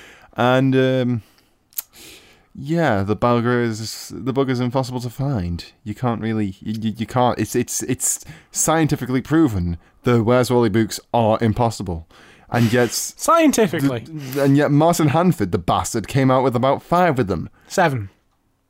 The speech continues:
Speaker 1: Came out with about five of them, <laughs> all of them lying to us about us being able to find Wally. But you
Speaker 2: Oh,
Speaker 1: can
Speaker 2: that's not
Speaker 1: actually
Speaker 2: true.
Speaker 1: find the dirty wizard in some of them. That
Speaker 2: Um,
Speaker 1: is what I remember about
Speaker 2: that's
Speaker 1: Where's
Speaker 2: where you
Speaker 1: Wally.
Speaker 2: remember. And mostly I remember, I used to, uh,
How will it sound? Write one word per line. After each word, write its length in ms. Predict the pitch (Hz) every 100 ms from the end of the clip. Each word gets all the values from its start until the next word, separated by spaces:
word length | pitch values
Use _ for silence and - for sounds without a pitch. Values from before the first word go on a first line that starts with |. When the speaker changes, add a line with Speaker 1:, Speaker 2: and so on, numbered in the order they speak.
| _ _ _ - _ _
Speaker 1:
Came 200 | 160 156
out 100 | 147
with 80 | 143
about 260 | 151 139
five 360 | - 175 185 139
of 80 | 101
them, 220 | 90 87 - -
<laughs> 200 | - -
all 280 | 160 170 175
of 60 |
them 160 | 143 143
lying 540 | 143 151 156 143 117
to 200 | 107 127 113
us 120 | 101
about 320 | 117 127 127
us 220 | 131 123
being 180 | 110 131
able 140 | 127
to 80 | 120
find 320 | 120 123 107
Wally. 320 | 107 117 95 92
But 180 | 143
you 80 | 151
Speaker 2:
Oh, 40 | 262
Speaker 1:
can 60 | 277
Speaker 2:
that's 120 | 302
not 100 | 294
Speaker 1:
actually 240 | 277 226 196
Speaker 2:
true. 140 | 180
Speaker 1:
find 300 | 214 190 165
the 180 | - 147
dirty 360 | 139 160 -
wizard 380 | 147 175 165 107
in 140 | 98 101
some 180 | 131
of 80 | 107
them. 220 | 92 85 - _ _ _ - - - - -
That 180 | 135 254
Speaker 2:
Um, 60 | 131
Speaker 1:
is 80 |
what 160 | 131 123
I 80 | 117
remember 400 | 113 110 95 95
about 100 | 95
Speaker 2:
that's 260 | 95 110
Speaker 1:
Where's 120 | 208 185
Speaker 2:
where 0 |
you 140 | 170
Speaker 1:
Wally. 80 | 160
Speaker 2:
remember. 320 | 147 131 127
And 220 | 82 160
mostly 440 | 190 285 - 202 170
I 160 | 185
remember, 560 | 214 202 175 165 151 139
I 140 | 151
used 280 | 226 247 -
to, 440 | 202 190 170 160 -
uh, 340 | - 147 139